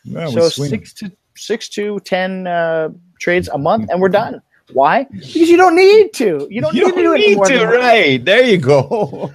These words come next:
Speaker 1: <laughs>
Speaker 2: I don't know. I, we're s-, we're spoiled.
Speaker 1: Yeah.
Speaker 2: We, we really are spoiled with, because we have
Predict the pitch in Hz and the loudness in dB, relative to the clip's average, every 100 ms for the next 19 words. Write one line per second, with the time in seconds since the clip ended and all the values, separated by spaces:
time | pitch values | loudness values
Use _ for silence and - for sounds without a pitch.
0 | - 175 294 190 175 180 170 160 147 - | -12 -4 -2 -2 -4 -6 -10 -12 -16 -20
1 | - 196 208 226 285 214 214 - - 175 | -18 -12 -8 -6 -6 -6 -6 -6 -2 2
2 | 170 151 131 135 - - - 185 240 208 | 4 4 0 -6 -18 -20 -10 -6 -4 -2
3 | 254 233 214 185 175 - 160 147 143 143 | 0 0 2 2 2 -2 -6 -6 -10 -14
4 | 165 170 143 _ _ 165 214 196 190 | -12 -10 -10 _ _ -6 -4 -2 -4